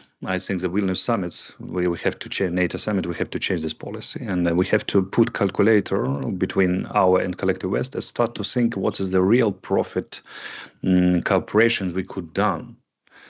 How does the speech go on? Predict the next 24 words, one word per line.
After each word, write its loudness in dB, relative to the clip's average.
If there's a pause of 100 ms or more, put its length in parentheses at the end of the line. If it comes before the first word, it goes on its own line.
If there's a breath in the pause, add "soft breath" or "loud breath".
(240 loud breath)
For -2
United 0
States, 0
it -12
mostly -2
is -2
the -10
t-, -8 (180)
t-, -4 (140)
titanium 0
industry -2
and -2
lithium 2
ton-, 0
industry, 0
which 2
is -2
the 2
very 6
interesting 0
in 2
Ukraine, -2
but 2
I 2